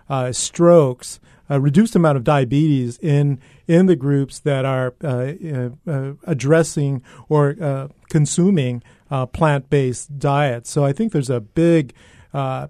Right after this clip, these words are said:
push, and I, I love the fact that there's gonna be a discussion about that in the coming week, uh, specifically about,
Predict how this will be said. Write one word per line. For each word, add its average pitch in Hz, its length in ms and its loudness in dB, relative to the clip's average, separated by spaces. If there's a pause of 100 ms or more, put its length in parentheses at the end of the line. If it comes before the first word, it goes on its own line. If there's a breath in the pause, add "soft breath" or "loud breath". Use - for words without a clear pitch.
push, 151 440 2
and 135 140 -4
I, 151 380 -8
I 143 80 -4
love 160 300 2
the 165 80 -2
fact 147 260 -4
that 143 160 -6
there's 135 180 -2
gonna 139 160 -4
be 131 120 -6
a 127 60 -6
discussion 131 500 -6
about 127 240 -8
that 131 340 -8 (280 soft breath)
in 147 140 2
the 135 80 0
coming 131 360 -4
week, 135 500 0 (300 soft breath)
uh, 131 200 -4
specifically 202 760 2
about, 147 540 -2